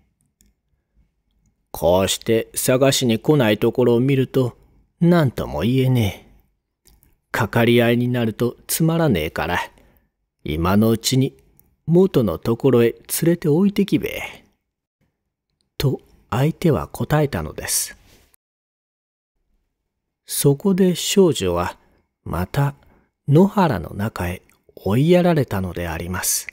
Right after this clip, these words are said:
彼女はきれいな鳥のように野原の草を分けてさまよっていました。そしてある丘の上に出ると、コバルトの野菊や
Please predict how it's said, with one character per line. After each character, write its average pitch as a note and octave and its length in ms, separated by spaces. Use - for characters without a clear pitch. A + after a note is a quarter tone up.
彼 C3+ 280
女 G2+ 180
は G2+ 220
き - 200
れ F3+ 160
い A2 80
な E2+ 180
鳥 B2 320
の D#3+ 160
よ D3 200
う G2+ 60
に F#2 240
野 E3+ 120
原 E3+ 320
の D2 140
草 - 360
を F#2 140
分 G#2 160
け G2+ 100
て - 260
さ - 240
ま B2 180
よ E3 100
っ F3 40
て - 200
い E2+ 120
ま E2+ 160
し - 100
た。 - 220
そ - 240
し - 120
て A2+ 280
あ C3+ 200
る D3+ 180
丘 D3+ 280
の F3 140
上 E3+ 220
に G2 160
出 G#2 140
る G2+ 100
と、 F#2 260
コ - 160
バ D3+ 160
ル F3+ 100
ト G#2+ 160
の D2+ 220
野 B2 160
菊 A#2 260
や F#2 240